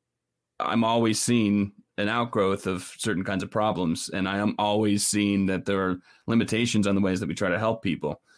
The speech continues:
And we, we have a standard sort of educational process that works for the people who it works for, and it's not even clear who that is. I mean, they're high achievers who,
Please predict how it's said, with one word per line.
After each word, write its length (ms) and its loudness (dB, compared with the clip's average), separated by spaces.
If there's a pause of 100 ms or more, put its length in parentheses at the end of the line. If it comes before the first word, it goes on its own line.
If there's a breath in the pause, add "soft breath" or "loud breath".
(180 soft breath)
And 100 2
we, 300 2
we 140 0
have 180 2
a 80 2
standard 460 2
sort 180 2
of 180 2
educational 580 -2
process 540 -2
that 160 -2
works 300 -2
for 560 0 (280)
the 60 -6
people 220 2
who 140 2
it 20 2
works 240 0
for, 420 -2
and 100 0
it's 120 -2
not 160 2
even 160 2
clear 340 0
who 140 0
that 240 0
is. 340 -2
I 40 -6
mean, 260 -2 (320 soft breath)
they're 120 0
high 200 -2
achievers 640 0
who, 340 -2